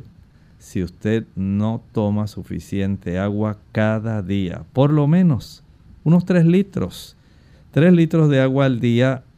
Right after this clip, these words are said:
adicional a su alimento, le puede resultar muy beneficioso.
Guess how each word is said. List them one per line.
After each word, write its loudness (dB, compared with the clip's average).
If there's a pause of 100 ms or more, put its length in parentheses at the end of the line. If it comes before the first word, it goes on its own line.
(220)
adicional 0 (180)
a 0 (520)
su -4
alimento, -2 (640)
le 0
puede 2
resultar 0
muy 0
beneficioso. -4